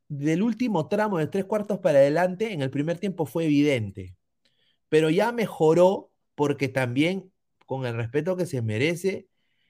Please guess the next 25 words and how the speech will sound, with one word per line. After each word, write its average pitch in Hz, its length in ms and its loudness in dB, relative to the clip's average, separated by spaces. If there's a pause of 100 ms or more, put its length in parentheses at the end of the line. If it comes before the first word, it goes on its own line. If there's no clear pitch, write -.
ese 180 280 -2
equipo 165 420 -2
que, 107 280 -2 (160)
ah, 147 280 -2
su - 320 -12
madre, 139 300 -2
ese 147 140 -2
equipo 156 420 0
de, 151 100 2 (240)
de 107 180 -4
Qatar, 131 540 -2 (520)
una 196 360 0
caca 185 260 2
de 123 160 2
perro, 104 560 2 (640)
una 165 300 -2
caca 156 280 2
de 113 140 4
perro 117 360 2
Qatar, 95 480 -8 (680)
¿no? 120 320 -2 (480)
Y 131 260 0
bueno, 151 380 0
pues, 190 360 0
eh, 101 440 0